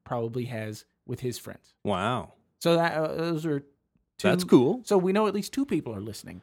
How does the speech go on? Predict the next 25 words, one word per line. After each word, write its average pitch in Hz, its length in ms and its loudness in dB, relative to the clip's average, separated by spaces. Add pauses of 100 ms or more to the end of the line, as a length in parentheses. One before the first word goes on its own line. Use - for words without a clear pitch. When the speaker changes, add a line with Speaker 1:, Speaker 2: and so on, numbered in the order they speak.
Speaker 2:
We've 147 120 8
Speaker 1:
out 123 40 -4
Speaker 2:
got 156 120 10
Speaker 1:
there. - 80 -2
Speaker 2:
two 269 360 10
Speaker 1:
We 240 80 6
got 214 80 8
two - 160 0 (180)
Speaker 2:
listeners. - 260 4
Speaker 1:
<laughs> - 40 -8
listeners. 190 400 4 (120)
Speaker 2:
Two 196 260 2
listeners. 123 400 2
Speaker 1:
Uh, 220 180 0
the 202 80 4
last 226 380 2
thing 214 180 4
I 208 40 4
wanted 202 240 4
to 185 60 0
mention 190 300 -2
to 175 80 -4
everybody 151 440 0
is, 139 440 -2
um, 127 400 -2